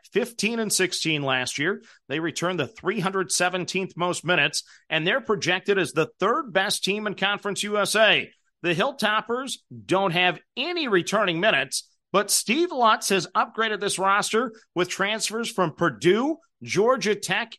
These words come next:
and the College of Charleston. Murray State, on the other hand, sixteen and fifteen last year. They rank eighty-third most minutes returning,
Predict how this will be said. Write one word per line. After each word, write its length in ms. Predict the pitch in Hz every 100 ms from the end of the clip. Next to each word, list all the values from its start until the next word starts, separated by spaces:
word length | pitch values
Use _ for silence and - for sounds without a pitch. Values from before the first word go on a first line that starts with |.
| -
and 200 | 208 208
the 60 |
College 440 | 202 190 196 208 202
of 140 | 202
Charleston. 680 | - 214 202 175 190 156 - _ _ _
Murray 260 | 120 180 170
State, 300 | - 185 214
on 100 | 190
the 120 | 156
other 200 | 151 147
hand, 280 | 135 165 269 - _
sixteen 540 | - 165 160 - 180
and 120 | 170 139
fifteen 480 | 196 196 - 165
last 360 | 151 143 143 -
year. 260 | 151 208 - _ _
They 160 | 127 175
rank 300 | 175 175 -
eighty-third 760 | 180 202 202 175 - 220 233 175
most 280 | 165 151
minutes 280 | 156 151 -
returning, 560 | 139 123 165 180 240